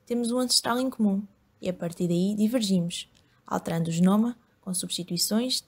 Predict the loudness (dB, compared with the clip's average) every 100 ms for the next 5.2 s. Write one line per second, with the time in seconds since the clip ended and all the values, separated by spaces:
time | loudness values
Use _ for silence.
0 | -6 -2 0 0 2 0 0 -6 -6 -4
1 | -4 -2 0 0 -2 -2 0 2 2 2
2 | 2 0 0 -8 -8 -10 -10 -12 _ _
3 | _ _ _ _ _ _ _ _ _ -12
4 | -10 -4 0 0 0 -2 -2 0 0 2
5 | -2 -6